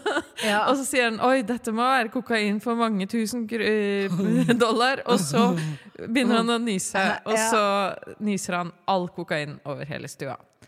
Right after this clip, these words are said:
Speaker 2: Ja.
Speaker 1: Og da ler alle kjempe, kjempemye, og så bare, det var så deilig, at jeg satt i et rom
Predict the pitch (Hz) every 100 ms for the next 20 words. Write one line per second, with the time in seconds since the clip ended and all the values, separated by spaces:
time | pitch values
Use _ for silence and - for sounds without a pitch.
0 | _ - 185 - 214 226 220 196 170 165
1 | - 180 135 80 - - - - 214 143
2 | - - 175 175 143 147 165 240 254 _
3 | _ _ _ _ _ _ - 196 - 190
4 | 180 180 180 - _ _ _ _ _ _
5 | _ _ _ _ - 196 175 165 - -
6 | _ _ 196 185 170 - 160 156 - -
7 | - - _ _ - 214 220 - 190 -
8 | - 190 180 190